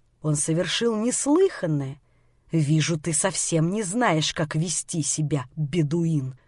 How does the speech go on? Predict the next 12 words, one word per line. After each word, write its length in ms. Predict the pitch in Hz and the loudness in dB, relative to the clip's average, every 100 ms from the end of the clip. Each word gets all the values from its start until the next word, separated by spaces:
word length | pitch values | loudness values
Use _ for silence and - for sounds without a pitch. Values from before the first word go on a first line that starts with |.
| _ | _
прошипел 580 | - 208 160 202 202 180 | -4 -2 -2 -4 -2 -2
учитель, 540 | 180 - 285 - 196 - - - | -2 0 0 0 -6 -8 -20 -20
втолкнув 680 | - - 233 - 220 196 180 | -2 4 4 4 -4 -4 -2
мальчика 480 | 202 170 - 151 165 | -2 -2 -4 -8 -10
в 60 | |
кабинет. 560 | - 170 185 160 135 - - _ _ _ - | -6 -6 -2 -4 -4 -12 -20 _ _ _ 4
Но 180 | 277 | 8
Идриса 380 | 294 320 339 311 | 10 10 8 10
уже 220 | 285 269 | 8 10
нельзя 360 | 269 269 247 294 | 8 6 8 8
было 240 | 202 190 | 8 4
остановить, 720 | 180 160 190 185 185 175 - | 4 0 -2 0 -2 -4 -12